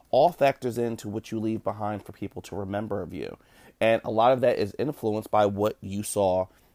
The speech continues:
growing up or what you see around you as life goes on with people who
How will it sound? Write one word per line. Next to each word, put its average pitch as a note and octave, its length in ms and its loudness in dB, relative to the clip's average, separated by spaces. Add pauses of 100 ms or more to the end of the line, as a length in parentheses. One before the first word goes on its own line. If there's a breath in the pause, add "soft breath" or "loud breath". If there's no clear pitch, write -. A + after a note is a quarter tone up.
(120)
growing G2 480 0
up B2 320 2
or G#2+ 120 -2
what - 140 -10
you G#2+ 60 -6
see A#2 320 -4
around G#2 460 -2
you G2 240 -2 (440 soft breath)
as A2 240 -2
life G#2+ 280 2
goes G#2 220 -4
on G#2 220 0
with G2 160 -6
people - 400 -8
who G2+ 280 -4